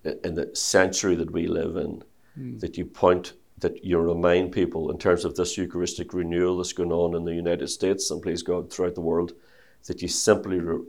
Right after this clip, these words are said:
Speaker 1: remind people, "Here is the Lamb of God
Speaker 2: Mm.
Speaker 1: who takes away the sins of the
Speaker 2: Mm.
Speaker 1: world."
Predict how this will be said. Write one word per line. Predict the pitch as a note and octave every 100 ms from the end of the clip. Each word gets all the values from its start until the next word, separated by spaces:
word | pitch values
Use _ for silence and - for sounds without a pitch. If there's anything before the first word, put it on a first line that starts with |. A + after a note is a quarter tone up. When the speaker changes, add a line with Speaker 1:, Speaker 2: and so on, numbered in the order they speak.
| - F2
Speaker 1:
remind | E2 D#2+ E2 D#2+
people, | F2 E2 D#2 - _ _ _ _ _ _ _ _ _ - _
"Here | - G#2+ G2+ E2+ - - _
is | D#2
the | E2
Lamb | D#2+ D#2 D#2
of | -
God | F2+ E2 - - - _ _ _ _ _ _
Speaker 2:
Mm. | C3 G#2+ G2 - - _ _ _ _ _ _ _ _ _ _
Speaker 1:
who | F2+
takes | - F#2+ - -
away | D#2 D#2+ D#2 - -
the | -
sins | - D2+ - A2+
of | G#2
the |
Speaker 2:
Mm. | G2+ D#2+
Speaker 1:
world." | E2